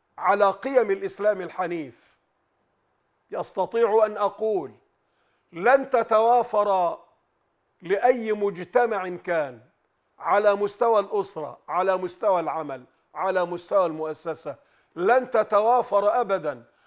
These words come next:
هذه الثقة المنشودة إلا إذا وثق كل منا بدينه وبربه العظيم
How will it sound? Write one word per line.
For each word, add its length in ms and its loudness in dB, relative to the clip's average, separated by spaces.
هذه 480 -2
الثقة 680 -2
المنشودة 1040 -6
إلا 600 2
إذا 540 0
وثق 760 0
كل 400 -2
منا 580 -8
بدينه 1080 -8
وبربه 840 -2
العظيم 840 -6